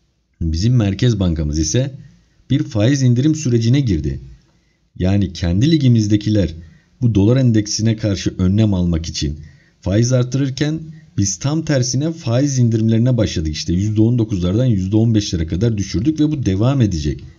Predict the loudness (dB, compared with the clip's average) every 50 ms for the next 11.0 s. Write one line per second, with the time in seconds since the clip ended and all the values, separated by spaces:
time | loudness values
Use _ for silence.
0 | _ _ _ _ _ _ _ _ _ -2 0 2 2 2 0 0 0 0 0 0
1 | 2 0 0 0 0 -2 -2 -2 -2 0 2 2 2 2 2 2 2 2 2 2
2 | 2 0 0 -2 -2 -4 -2 0 0 0 0 0 0 0 0 0 -2 -2 -4 -4
3 | -6 -8 -10 -14 -20 -20 _ _ _ _ _ _ _ _ _ _ -2 0 0 0
4 | 0 -2 0 0 0 0 0 0 -2 -2 -4 -4 -2 -2 -2 -2 -2 -4 -4 -4
5 | -2 -2 -2 -2 -2 -2 -2 0 0 0 0 0 0 2 0 0 0 0 0 0
6 | -2 0 0 0 2 2 2 2 2 0 0 0 2 2 2 2 0 0 -2 -2
7 | -2 -2 -2 -2 -2 0 0 0 0 -2 -4 -2 -2 0 0 2 2 2 2 0
8 | 0 0 0 0 0 2 2 2 0 -2 -2 -2 -2 0 0 0 -2 -2 -2 -2
9 | -2 -4 -8 -12 -18 -20 _ _ _ _ _ _ _ _ _ _ _ _ _ _
10 | _ _ _ -6 -4 -2 0 0 -2 -2 -4 -2 0 0 2 2 2 2 0